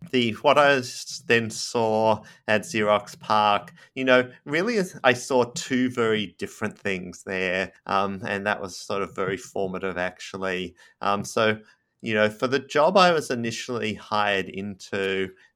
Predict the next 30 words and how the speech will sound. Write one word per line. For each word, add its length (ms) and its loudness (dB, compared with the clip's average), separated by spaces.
that 260 2
was, 400 -2
um, 300 -2
traditional 800 -8
N 180 -6
L 140 -6
P. 420 -10
So, 380 -4
you 80 -10
know, 240 0
N 180 -2
L 140 2
P 540 -6
in 160 -8
some 400 -4
sense 460 -4
started 440 -2
in 120 -8
the 80 -10
fifties 600 -4
with 180 -14
work 380 -4
on 280 -4
machine 360 -8
translation. 1120 -6
Um, 280 -2
but, 360 0
you 120 -10
know, 320 0
it 240 -4